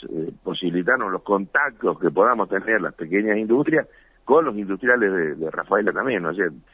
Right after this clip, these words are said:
vine muy ilusionado, me desilusioné con que por ahí esa famosa crisis de participación,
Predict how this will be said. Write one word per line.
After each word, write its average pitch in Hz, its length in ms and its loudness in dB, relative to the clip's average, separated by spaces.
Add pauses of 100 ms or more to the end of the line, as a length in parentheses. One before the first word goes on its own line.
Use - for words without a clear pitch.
(160)
vine 160 220 4
muy 175 240 6
ilusionado, 95 520 0
me 95 140 -2
desilusioné 117 640 0
con 107 220 -4
que 80 240 -2 (360)
por - 140 -2
ahí 98 240 4
esa 85 220 -2
famosa 92 380 0
crisis 95 340 -2
de 82 100 4
participación, 92 1120 -2